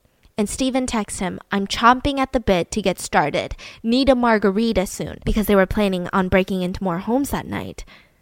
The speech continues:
Joshua doesn't respond, so Steven says, "Are we still on?" Josh says, "Yes." "Well, soon?" "Okay, okay, hold on, Steve. I'm putting my kid to bed. Hold your horses." And Steven texted back,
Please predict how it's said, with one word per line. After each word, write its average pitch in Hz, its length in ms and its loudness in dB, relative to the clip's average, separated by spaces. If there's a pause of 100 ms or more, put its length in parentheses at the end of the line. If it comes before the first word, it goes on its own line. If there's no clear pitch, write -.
(140)
Joshua 214 340 2
doesn't 202 240 -4
respond, 214 500 -4
so 190 120 -6
Steven 190 380 -6
says, 185 260 -2
"Are 208 80 4
we 190 100 4
still 180 280 -2
on?" 247 420 -4 (1000)
Josh 185 300 -4
says, 196 280 -2
"Yes." - 560 -4 (680)
"Well, 240 120 8
soon?" 277 420 4 (760)
"Okay, 359 340 10
okay, 339 220 8
hold 302 180 8
on, 339 200 6
Steve. 190 340 0 (120)
I'm 226 80 2
putting 226 280 2
my 247 100 0
kid 247 200 0
to 226 80 2
bed. 269 360 4 (380)
Hold 254 260 8
your 233 200 4
horses." - 800 -2 (600)
And 208 160 -2
Steven 262 380 0
texted 254 460 0
back, 175 360 -2